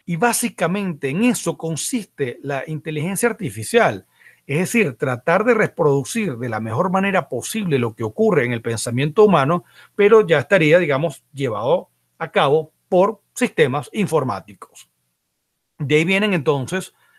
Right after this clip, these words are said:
conceptos interesantísimos como los de machine learning, es decir, las máquinas ya están pesan-, empezando de manera autónoma a sacar esas relaciones,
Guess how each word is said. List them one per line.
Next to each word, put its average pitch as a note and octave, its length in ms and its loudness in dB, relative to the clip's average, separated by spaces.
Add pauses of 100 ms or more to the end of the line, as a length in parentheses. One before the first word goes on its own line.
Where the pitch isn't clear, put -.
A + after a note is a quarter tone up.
(160)
conceptos D#3+ 640 -2
interesantísimos D3+ 1000 -2
como C3+ 240 -6
los A#2 120 -4
de A2+ 40 -6
machine A2 400 -6
learning, D3 400 0
es A2 80 -10
decir, C3+ 380 -6 (340)
las A#2 220 -8
máquinas D3 500 -4 (320)
ya D#3+ 160 -2
están E3+ 380 -4
pesan-, F3+ 580 0
empezando D#3 760 -2 (380)
de B2+ 120 -8
manera C#3+ 460 -2
autónoma E3+ 920 2 (640)
a C#3+ 160 -2
sacar G#3+ 480 2
esas D3 260 -2
relaciones, B2+ 720 -2